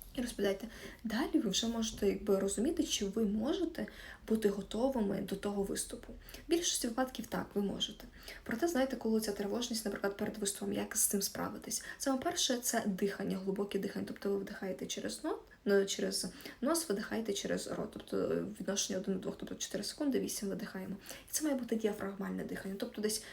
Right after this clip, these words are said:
дві-п'ять хвилинки перед виступом ви просто дихаєте, дихаєте, дихаєте, дихаєте, так? Тому що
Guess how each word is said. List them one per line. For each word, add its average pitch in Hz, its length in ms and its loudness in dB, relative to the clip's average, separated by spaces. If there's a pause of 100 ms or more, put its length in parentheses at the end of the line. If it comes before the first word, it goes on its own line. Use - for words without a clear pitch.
(180)
дві-п'ять 214 840 4
хвилинки 196 420 0
перед 196 180 2
виступом 254 360 4
ви - 60 0
просто 190 340 -4 (120)
дихаєте, 226 600 -4
дихаєте, 196 680 -2 (100)
дихаєте, - 520 -2
дихаєте, - 520 -6
так? - 240 -2 (760)
Тому 226 200 6
що 233 280 2